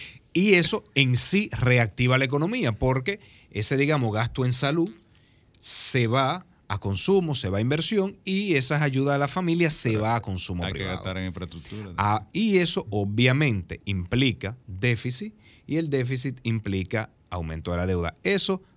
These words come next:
Speaker 1: para todos los países del mundo. Ahora, dicen popularmente, "El diablo está en los detalles".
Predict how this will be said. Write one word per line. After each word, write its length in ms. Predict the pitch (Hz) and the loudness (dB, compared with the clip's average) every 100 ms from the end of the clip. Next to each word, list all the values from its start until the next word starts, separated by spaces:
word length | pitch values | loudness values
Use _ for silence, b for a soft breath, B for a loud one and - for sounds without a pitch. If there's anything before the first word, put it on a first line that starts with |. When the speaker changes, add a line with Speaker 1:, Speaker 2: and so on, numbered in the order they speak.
| _ | _
Speaker 1:
para 200 | - 165 | -2 0
todos 200 | 160 156 | 2 2
los 80 | 135 | 0
países 320 | 92 90 92 | -2 -4 -4
del 100 | 90 | -6
mundo. 340 | 73 50 50 - B B B B B B | -8 -12 -18 -20 B B B B B B
Ahora, 340 | 113 123 110 - _ | -2 0 -2 -8 _
dicen 560 | 92 92 113 - 151 135 | -6 -2 0 0 0 -2
popularmente, 640 | 120 110 120 110 98 123 | -2 0 0 0 -2 -4
"El 220 | 110 101 | -4 -4
diablo 340 | 98 107 107 95 | -2 -2 -2 -4
está 260 | 82 - | -6 -8
en 80 | 82 | -8
los 160 | 78 78 | -8 -10
detalles". 640 | 67 - 50 - - - | -12 -12 -14 -14 -14 -16